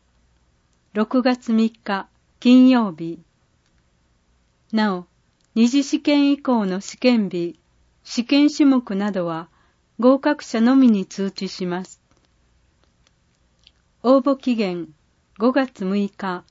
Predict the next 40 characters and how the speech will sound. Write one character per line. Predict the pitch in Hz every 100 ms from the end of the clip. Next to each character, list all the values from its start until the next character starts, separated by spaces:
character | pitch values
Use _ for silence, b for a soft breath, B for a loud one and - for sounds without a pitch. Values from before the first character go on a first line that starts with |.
| _ _ _ _
金 | 254 262 254
曜 | 247 208
日。 | 160 165 165 _ _ _ _ _ _ _ _ _ _ -
詳 | 240 247
し | 247 240
く | - 196
は | 180 185 b b b
お | 208
問 | 208 269 277
い | 269
合 |
わ | 269
せ | 269 254
い | 247
た | 247
だ | 240 233
く | _
か、 | 180 175 _ _ _ _ _ _ -
イ | 247
ン | 262
タ | 262 254
ー |
ネ | 240
ッ | 247
ト | - 185
で | 170 170 _ _ _ -
自 | 185 214
衛 | 254 269
隊 | - 240 240 226 _ 220
三 | 240
重 | 226 165 _ _ _
を | 202
検 | 226 214 220
索 | 220 214 214
し | -
て | 202
く | 202
だ | 190
さ | 196 196
い。 | 180